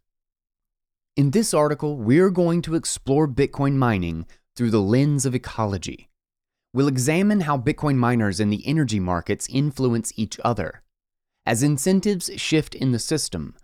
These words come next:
we can start to theorize as to how the system might respond. From an ecology standpoint, life is all about harnessing energy. Energy,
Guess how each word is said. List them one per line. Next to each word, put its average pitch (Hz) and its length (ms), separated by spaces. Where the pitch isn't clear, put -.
we 113 100
can 135 160
start 156 360
to 226 60
theorize 104 720
as 113 140
to 131 80
how 135 320
the 160 120
system 110 500
might 92 300
respond. 78 720
From 180 340
an 127 100
ecology 156 640
standpoint, 123 880
life 120 640
is - 220
all 143 300
about 127 360
harnessing 123 920
energy. 104 540
Energy, 104 560